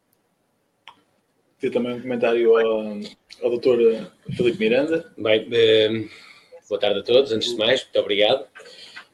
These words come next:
Speaker 2: Eh, eu, eu terei pouco mais a dizer do que disse o, o Alexandre,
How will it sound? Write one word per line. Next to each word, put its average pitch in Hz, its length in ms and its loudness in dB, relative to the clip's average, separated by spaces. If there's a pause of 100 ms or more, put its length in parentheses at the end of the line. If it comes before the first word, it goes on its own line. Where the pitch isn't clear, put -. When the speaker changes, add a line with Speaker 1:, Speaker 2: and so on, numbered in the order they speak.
(120)
Speaker 2:
Eh, 110 480 4
eu, 139 160 0
eu 147 100 0
terei 127 160 0
pouco - 240 -6
mais 107 160 0
a 107 40 -2
dizer 98 400 -2
do 95 120 -10
que 95 300 -10
disse 92 400 -12
o, 90 300 -12 (720)
o 110 100 -6
Alexandre, 110 640 -2